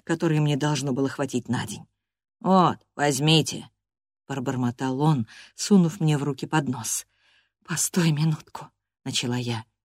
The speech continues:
"Не велено", ответил он и тут же исчез, несмотря на мои горячие просьбы остаться. Вот так я и просидела взаперти целый день и всю ночь, а потом еще одни сутки, и еще.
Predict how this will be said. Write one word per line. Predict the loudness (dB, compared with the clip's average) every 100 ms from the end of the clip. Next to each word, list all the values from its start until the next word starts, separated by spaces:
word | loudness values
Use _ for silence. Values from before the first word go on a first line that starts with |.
| _
"Не | -2 6 10
велено", | 10 10 8 6 6 4 -2 _ _ _
ответил | -10 -6 -4 -2 -2
он | 0 -2
и |
тут | -4 -2
же | 0 2
исчез, | 2 0 0
несмотря | -2 -4 -4 -2 0
на | 2
мои | 2 0
горячие | 0 -2 -2 -2 -2 -2
просьбы | -2 -4 -2 -4
остаться. | -4 -4 -6 -6 -6 -8 _ _ _ _ _ _ _ _ _ _ _ _ _ _ _ _ _ _ _ _
Вот | -2 -2 -2
так | -8 -8 -10
я | -12
и |
просидела | -10 -8 -4 0 0 0 -2
взаперти | -4 -6 -6 -4 -4
целый | -2 -2 -2 0 0
день | 2 2 2
и |
всю | -2 -2 2
ночь, | 2 0 0 -2 -4 _ -20 -20
а | -14
потом | -10 -6 -4
еще | 0 2 2 2
одни | 2 -2 -4
сутки, | -6 -8 -12 -8
и | -2
еще. | 0 2 2 2 -2 -6